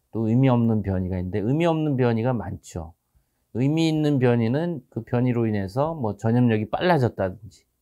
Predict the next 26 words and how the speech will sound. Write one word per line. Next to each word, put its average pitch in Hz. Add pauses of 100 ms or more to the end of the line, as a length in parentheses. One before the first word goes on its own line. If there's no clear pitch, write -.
또는, 185 (520)
어, 98
변이로 123
인해서 104
치사율이 110
올라갔다든지, 107 (380)
이 135
연관성을 160 (340)
명확히 147
규명하지 131
않은 113
채로, 131
"어, 175
이렇게 139
변이가 143
있는데 120
이게 127 (440)
치사율하고, 120
어, -
관련 117
있다." 101 (840)
물론 147
논문에 156
그렇게 151
안 104
쓰죠. -